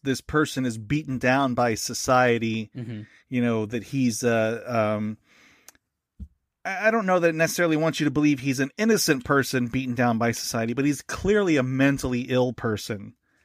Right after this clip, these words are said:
Speaker 1: beaten down by society and, uh, you know, sort of forgotten by the system.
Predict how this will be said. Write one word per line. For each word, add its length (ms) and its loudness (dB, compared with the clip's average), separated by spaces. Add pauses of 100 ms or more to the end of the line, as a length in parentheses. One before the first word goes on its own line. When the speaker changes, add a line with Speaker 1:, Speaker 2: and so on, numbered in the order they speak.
(480)
Speaker 1:
beaten 280 0
down 240 2
by 160 0
society 680 -6 (440)
and, 340 2
uh, 260 2
you 140 -2
know, 120 -4
sort 260 -2
of 80 -2
forgotten 580 2
by 180 4
the 120 0
system. 760 0